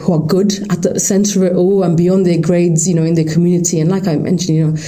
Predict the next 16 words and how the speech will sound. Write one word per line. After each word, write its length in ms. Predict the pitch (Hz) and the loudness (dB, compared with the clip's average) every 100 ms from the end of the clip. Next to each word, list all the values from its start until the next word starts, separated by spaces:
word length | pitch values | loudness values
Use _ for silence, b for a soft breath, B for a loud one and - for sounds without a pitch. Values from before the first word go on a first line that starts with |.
| B B B - | B B B -6
as 140 | 180 | -2
a 40 | 180 | -2
school, 260 | - 208 | -2 0
our 80 | 190 | 2
mission 340 | 175 190 190 170 | 2 2 0 0
genuinely 500 | 170 170 160 156 160 | 0 2 2 2 0
is, 380 | 156 156 - - | 0 -2 -4 -2
you 80 | |
know, 140 | 160 156 156 | 0 0 0
to 100 | 160 | -2
build 460 | - 180 160 156 | 0 0 0 -2
holistic 760 | - 180 170 175 - - - - | -2 -2 0 0 -2 -4 -6 -8
human 480 | - 196 160 156 | -4 0 2 2
beings, 320 | 156 135 147 - | 0 0 -2 -2
to 100 | 160 | 0
build 220 | 170 | 0